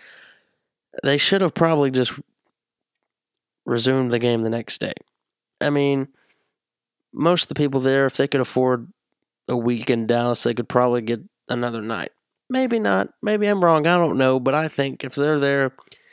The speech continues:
they'll probably see their son, their grandson play. They're probably gonna get another night at a hotel. Might have to call a Motel six or something. But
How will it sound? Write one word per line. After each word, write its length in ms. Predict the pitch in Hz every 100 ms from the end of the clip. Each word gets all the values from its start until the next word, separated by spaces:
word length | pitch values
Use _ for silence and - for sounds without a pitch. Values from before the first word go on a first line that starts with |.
| - _
they'll 80 | -
probably 260 | 143 160 156
see 140 | 147
their 160 | 135 123
son, 320 | - 127 127
their 120 | 123
grandson 440 | 123 120 120 120 113
play. 220 | 127 120
They're 120 | 117
probably 260 | - 147 135
gonna 120 | 127
get 140 | 120
another 320 | 113 113 117
night 200 | 117 120
at 80 | 113
a 40 | 120
hotel. 480 | 113 - 139 139 143 - _ - - _ _ -
Might 200 | 139 127
have 180 | 123 -
to 320 | 120 110 107 - _
call 240 | 147 139
a 40 | 131
Motel 360 | 135 - 131
six 340 | 123 147 143 139
or 60 |
something. 380 | 131 139 139 170
But 180 | 151